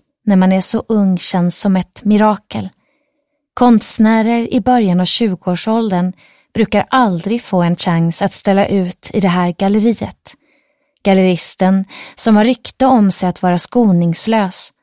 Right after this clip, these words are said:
föredrar att ställa ut säkra kort. Men Isabelle är tydligen värd risken, såvida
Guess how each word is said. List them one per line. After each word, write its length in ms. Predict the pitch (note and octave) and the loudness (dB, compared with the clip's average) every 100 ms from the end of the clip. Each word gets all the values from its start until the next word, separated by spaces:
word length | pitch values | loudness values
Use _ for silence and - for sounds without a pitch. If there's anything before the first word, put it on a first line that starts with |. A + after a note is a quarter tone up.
| _ _ | _ _
föredrar 640 | - A3+ F#3 F#3 E3+ F#3 F3+ | 0 2 2 0 0 -2 -2
att 120 | F3+ | -4
ställa 340 | - F#3+ G3+ | -4 -2 0
ut 220 | G#3 F3 - | -2 -2 -2
säkra 580 | A#3+ G#3 D#3+ - E3+ E3+ - | 0 -2 -4 -6 -6 -8 -8
kort. 460 | G3+ - - - - _ _ _ _ _ _ _ | -10 -10 -14 -16 -16 _ _ _ _ _ _ _
Men 180 | G3+ G3 | 2 2
Isabelle 600 | F#3 - F3+ F3+ F#3 A#3 - _ _ - | 2 0 0 0 -2 -4 -14 _ _ -6
är 100 | A3 | -2
tydligen 520 | - A#3+ F3 G3 F#3+ | 0 0 0 0 0
värd 300 | F3+ E3+ E3+ | 0 -2 -2
risken, 560 | G#3+ G3+ - - F3 F#3+ _ _ _ _ _ - - | -4 -4 -6 -6 -6 -8 _ _ _ _ _ -10 0
såvida 640 | G3 G3 G3 F3+ F3+ | 2 4 2 2 0